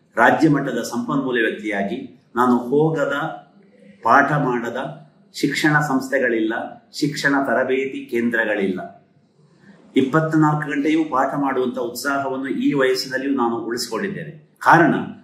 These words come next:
ನನ್ನ ಆರೋಗ್ಯ ಮತ್ತು ಆಹಾರ ಪದ್ಧತಿ. ಸಸ್ಯಾಹಾರಿ ಮತ್ತು ಒಳ್ಳೆಯ ಹವ್ಯಾಸಗಳನ್ನು ಇಟ್ಟುಕೊಂಡ ಒಬ್ಬ ಒಳ್ಳೆಯ ಸಮಾಜದ ಬೆಳವಣಿಗೆಯನ್ನು ಬಯಸುವ,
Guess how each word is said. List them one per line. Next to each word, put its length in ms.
ನನ್ನ 160
ಆರೋಗ್ಯ 520
ಮತ್ತು 240
ಆಹಾರ 380
ಪದ್ಧತಿ. 580
ಸಸ್ಯಾಹಾರಿ 1000
ಮತ್ತು 260
ಒಳ್ಳೆಯ 540
ಹವ್ಯಾಸಗಳನ್ನು 800
ಇಟ್ಟುಕೊಂಡ 400
ಒಬ್ಬ 200
ಒಳ್ಳೆಯ 420
ಸಮಾಜದ 840
ಬೆಳವಣಿಗೆಯನ್ನು 640
ಬಯಸುವ, 760